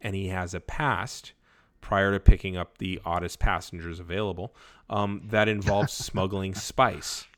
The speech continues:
Speaker 1: which Lucas
Speaker 2: Yeah.
Speaker 1: later on pointed out, "Oh, that's space drugs." Um,
Speaker 2: Yeah, well,
Speaker 1: he's,
Speaker 2: yeah.
Speaker 1: he swindled his ship from Lando,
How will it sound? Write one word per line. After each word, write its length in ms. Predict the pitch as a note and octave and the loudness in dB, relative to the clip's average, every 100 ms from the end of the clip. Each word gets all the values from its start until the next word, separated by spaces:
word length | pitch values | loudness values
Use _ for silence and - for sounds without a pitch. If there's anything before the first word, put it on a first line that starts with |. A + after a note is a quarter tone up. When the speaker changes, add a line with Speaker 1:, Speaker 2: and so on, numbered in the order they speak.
| - | -8
Speaker 1:
which 260 | F#2+ - | -6 -4
Lucas 380 | F#2 A2+ B2+ C3 | 0 0 2 2
Speaker 2:
Yeah. 100 | C#3+ | 4
Speaker 1:
later 240 | A2 G#2+ G2+ | 2 0 0
on 180 | F#2+ F#2 | -4 6
pointed 300 | - G2 C#3+ | 6 6 2
out, 240 | B2 - | 2 0
"Oh, 60 | - | -4
that's 200 | A#2 A2+ | -2 -2
space 300 | - A2+ F#2+ | -2 -4 -4
drugs." 380 | - C#2+ - - - _ _ _ _ _ _ _ _ _ _ | -6 -12 -14 -18 -20 _ _ _ _ _ _ _ _ _ _
Um, 520 | - G#2+ G2+ F#2+ F2 G2+ - | -4 0 0 -2 -6 -8 2
Speaker 2:
Yeah, 160 | D3+ | 4
well, 80 | B2+ A2 | 4 2
Speaker 1:
he's, 100 | G2+ | 0
Speaker 2:
yeah. 220 | G2+ - - | -6 -10 -6
Speaker 1:
he 180 | B2+ | -4
swindled 600 | B2 - - C#3+ A3+ A3+ | -2 0 2 4 4 2
his 140 | D3 B2 | 2 -2
ship 260 | - B2 | -2 -4
from 200 | - - | 0 -2
Lando, 520 | F#2+ E2 D#2+ D#2+ E2 | -2 -8 -8 -8 -10